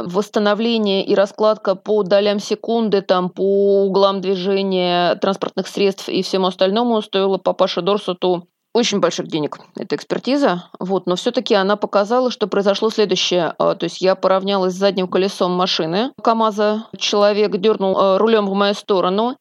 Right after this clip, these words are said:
И у меня все время не складывалось, почему я была сзади, а оказалась впереди него. Он же передними колесами меня сдвинул. В общем, он своим задним колесом пихнул меня в руль,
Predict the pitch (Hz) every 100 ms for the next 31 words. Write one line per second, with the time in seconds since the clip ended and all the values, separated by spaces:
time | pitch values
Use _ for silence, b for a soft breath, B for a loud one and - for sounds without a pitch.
0 | - 196 202 - - 226 240 247 240 240
1 | 233 196 202 269 - 208 220 226 202 214
2 | 220 208 269 240 254 - 196 190 190 196
3 | 220 220 208 - 214 202 247 196 170 156
4 | - 160 175 202 240 202 185 196 175 -
5 | 165 170 170 175 165 156 - B B 202
6 | - 220 - 226 226 - 214 220 220 233
7 | 214 202 214 202 - 254 330 370 254 262
8 | 247 220 208 202 214 196 262